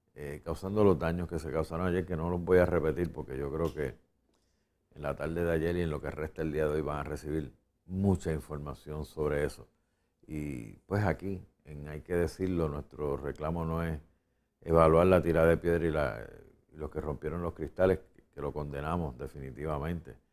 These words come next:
Eh, pero es ver si podemos llegar a un diálogo, podemos llegar a un diálogo. Y yo dije hace, no recuerdo cuándo fue, la semana pasada, que la gente está protestando que si me están quitando derechos, y vuelvo a hacer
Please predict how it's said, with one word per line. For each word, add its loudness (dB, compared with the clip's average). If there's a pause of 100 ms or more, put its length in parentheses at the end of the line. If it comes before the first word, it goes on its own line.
(460)
Eh, -6
pero 0
es -2 (800)
ver -2
si -10
podemos -4
llegar 6
a 4
un 2
diálogo, 10 (300)
podemos -2
llegar 8
a 4
un 0
diálogo. 2 (440)
Y -14
yo 4
dije 12
hace, 6 (500)
no -8
recuerdo 6
cuándo 6
fue, 2
la 8
semana 0
pasada, 6 (580)
que 4
la 8
gente 4
está 4
protestando 4 (920)
que -4
si -4
me -4
están -8
quitando -2
derechos, 0
y 2
vuelvo 0
a 8
hacer 0